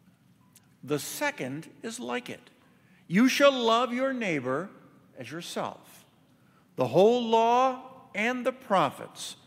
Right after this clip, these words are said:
depend on these two commandments." The Gospel of the Lord. Those of you who are married, when you get in an argument,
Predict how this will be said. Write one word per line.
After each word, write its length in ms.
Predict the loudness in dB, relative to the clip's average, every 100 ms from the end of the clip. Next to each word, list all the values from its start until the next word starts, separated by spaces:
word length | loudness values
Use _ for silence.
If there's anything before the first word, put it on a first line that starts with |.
| _ _
depend 580 | -10 -8 -4 -2 0 -2 -6 -4
on 300 | -4 -4 -4
these 460 | -4 -4 -6 -8
two 460 | -16 -6 -4 -4 -8
commandments." 1000 | -10 -6 -4 -4 -6 -12 -18 -20 -20 -20 _ _ _ _ -4
The 80 | 4
Gospel 680 | 4 4 -4 -8 -10 -10 -12
of 160 | -12 -10
the 80 |
Lord. 140 | -12 -14 -20 _ _ _ _ _ _ _ -20 -20 -20 -18 -14 -14 -14 -14 -14 -14 -14 -14 -14 -16 -18 -18 -20 -20 -20 -20 -20 -20 -20 -20 -20 _ _ _ _ -20 -20 -20 -20 _ _ -4
Those 420 | 8 10 10 6
of 160 | 2 2
you 300 | 0 0 0
who 220 | -2 2
are 200 | 2 2
married, 720 | 2 2 0 -2 -14 -20 -20 _ _ _ _ _ _ _ _ _ _ _ _ _
when 260 | 6 8 8
you 240 | 6 6
get 440 | 4 2 2 0 -2
in 140 | 0
an 100 | 2
argument, 920 | 2 0 2 4 4 4 0 -8 -16